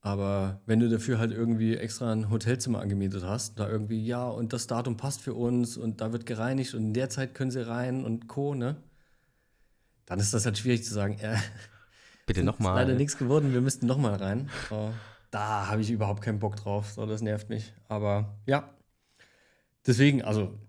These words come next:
Speaker 1: ich habe ja auch keinen gesetzten Zeithorizont mit dem Buch. Ich meine, ich habe mir schon überlegt, wie es vom Layout her aussehen wird.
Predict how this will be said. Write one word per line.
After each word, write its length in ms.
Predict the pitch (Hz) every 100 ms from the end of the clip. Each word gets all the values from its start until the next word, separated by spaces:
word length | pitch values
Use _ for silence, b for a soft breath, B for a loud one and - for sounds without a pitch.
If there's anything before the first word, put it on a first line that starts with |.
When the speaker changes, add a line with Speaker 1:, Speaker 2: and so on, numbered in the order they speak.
| _
Speaker 1:
ich 160 | - -
habe 160 | 110
ja 20 | 107
auch 80 | 104
keinen 180 | 113 110
gesetzten 380 | 107 117 107
Zeithorizont 680 | 101 110 110 107 104 107 104
mit 120 | 113
dem 100 | 104
Buch. 300 | 101 107 - -
Ich 80 | -
meine, 160 | 107 113
ich 120 | 113
habe 80 | 120
mir 100 | 120
schon 160 | 123 117
überlegt, 380 | 104 107 107
wie 40 | 110
es 60 | 101
vom 140 | 107
Layout 340 | 123 156 143
her 140 | 127 123
aussehen 440 | 120 110 120 110
wird. 460 | 107 107 107 -